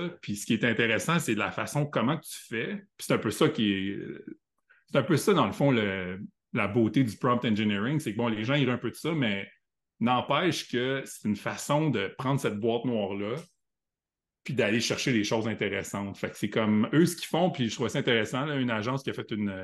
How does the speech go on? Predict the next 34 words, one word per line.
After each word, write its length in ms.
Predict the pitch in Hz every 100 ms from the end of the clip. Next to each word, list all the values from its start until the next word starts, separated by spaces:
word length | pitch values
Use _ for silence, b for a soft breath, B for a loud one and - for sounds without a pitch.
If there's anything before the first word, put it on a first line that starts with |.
| 95
une 100 | -
publicité 400 | - 104 104 139
pour 180 | 135 117
Heinz, 400 | 117 131 151 - b b b _ _ _ _ _ _ _ _
ils, 380 | 131 117 117 131
ils 80 | 131
prennent 200 | 190 202
un 80 |
sujet, 480 | 160 - 123 123 160 226 _ _ _ _ _ _
puis 160 | - 127
là, 140 | 143
ils 140 | 214 147
disent, « 380 | 113 160 165 - -
Qu'est-ce 360 | 240 233 - -
qu'un 500 | 170 175 180 123 104
comédien ? » 880 | - 165 151 135 110 110 113 123 139
Là, 60 |
ils 80 | 185
donnent 160 | 151 156
un, 180 | 127 117
ils, 280 | 117 120 113
ils 40 | 139
se 100 | -
trouvent 200 | 240 285
des 160 | 165
personnages 1040 | 170 151 - 156 123 123 170 175 139 101 - _ _ _ _ _ _ _
pour 160 | 139 -
que 80 | 147
le 320 | 135 127 120
modèle 300 | 127 127 226
de 60 | 202
langage 560 | 117 110 - 202 151
te 140 | - 107
dise 560 | 101 135 170 165 147